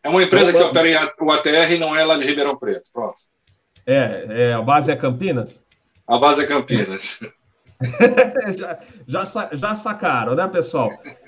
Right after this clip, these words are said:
Speaker 2: É, opera trezentos e vinte Neo também, e vinte e um Neo.
Speaker 1: Também, também.
Speaker 2: E tem
Speaker 1: Trezentos e trinta.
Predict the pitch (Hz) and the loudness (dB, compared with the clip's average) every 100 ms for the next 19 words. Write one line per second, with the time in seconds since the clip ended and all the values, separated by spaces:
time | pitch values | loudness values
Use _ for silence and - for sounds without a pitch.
0 | _ - 135 - 151 175 185 196 180 165 | _ -2 -2 -2 2 4 4 4 0 0
1 | 170 170 170 - 185 143 120 - 117 107 | -2 -6 -6 -6 -2 0 0 0 -2 -2
2 | 95 90 113 131 123 123 107 135 139 127 | -4 -8 -6 -6 -4 -4 0 2 2 2
3 | 113 92 139 - - 120 110 104 113 123 | 0 0 -4 -6 -8 -6 -2 -2 2 4
4 | 131 135 147 160 160 147 139 | 6 4 4 4 2 -2 -6